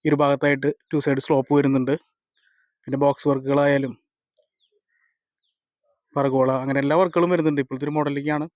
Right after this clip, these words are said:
ചെയ്തിരിക്കുന്നത്. ഫുൾ വർക്ക് കഴിച്ചു തരും. താഴെ കട്ട വിരിക്കലും എല്ലാ വർക്കും കഴിച്ചു തരും. വർക്ക് നടന്നുകൊണ്ടിരിക്കുകയാണ്. ഏകദേശം കഴിയാറായിട്ടുണ്ട്. വീടിന്റെ കോമ്പൗണ്ടിലേക്ക് നമ്മൾ കയറുമ്പോൾ താഴെ കട്ട വിരിക്കൽ അതിന്റെ വർക്കൊക്കെ നടന്നുകൊണ്ടിരിക്കുകയാണ്.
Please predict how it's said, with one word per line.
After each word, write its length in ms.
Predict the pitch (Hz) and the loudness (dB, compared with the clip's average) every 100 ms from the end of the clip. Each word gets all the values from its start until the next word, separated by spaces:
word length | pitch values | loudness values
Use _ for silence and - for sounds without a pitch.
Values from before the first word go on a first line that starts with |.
| _ _ _ _ - | _ _ _ _ -2
ചെയ്തിരിക്കുന്നത്. 540 | 143 135 131 131 127 147 _ _ | -2 -2 -6 -8 -8 -12 _ _
ഫുൾ 120 | 147 165 | 0 2
വർക്ക് 200 | 170 156 180 | 2 0 0
കഴിച്ചു 200 | 160 175 | 0 0
തരും. 180 | 156 165 _ _ _ _ - | 0 -2 _ _ _ _ -8
താഴെ 160 | 135 135 | -4 -4
കട്ട 120 | 139 143 | -4 -4
വിരിക്കലും 320 | 143 139 143 - _ _ _ | -4 -4 -6 -8 _ _ _
എല്ലാ 120 | 135 135 | -2 0
വർക്കും 180 | 143 139 139 | 0 -2 -6
കഴിച്ചു 180 | 135 143 | -4 -6
തരും. 160 | 156 - _ _ _ _ _ _ - | -8 -12 _ _ _ _ _ _ -12
വർക്ക് 160 | 131 - | -12 -8
നടന്നുകൊണ്ടിരിക്കുകയാണ്. 600 | 139 135 127 135 135 135 131 | -6 -4 -6 -6 -6 -4 -4
ഏകദേശം 260 | 131 127 143 | -6 -6 -2
കഴിയാറായിട്ടുണ്ട്. 580 | 143 139 139 135 131 135 175 _ _ _ _ _ _ _ _ 659 _ _ _ _ _ _ _ _ _ _ | 0 2 0 -2 -2 -6 -6 _ _ _ _ _ _ _ _ _ _ _ _ _ _ _ _ _ _ _
വീടിന്റെ 260 | 180 185 185 190 | 0 2 2 2
കോമ്പൗണ്ടിലേക്ക് 420 | 190 180 170 170 | 2 2 0 0
നമ്മൾ 160 | 175 165 | -2 -2
കയറുമ്പോൾ 320 | 170 160 147 151 - | 0 0 0 -4 -2
താഴെ 200 | 156 156 160 | 0 2 0
കട്ട 120 | 156 | -2
വിരിക്കൽ 200 | 165 156 156 | -2 0 -2
അതിന്റെ 200 | 151 160 | 0 0
വർക്കൊക്കെ 260 | 160 156 165 | -2 -2 0
നടന്നുകൊണ്ടിരിക്കുകയാണ്. 720 | 160 156 156 156 160 151 | 2 0 0 0 0 0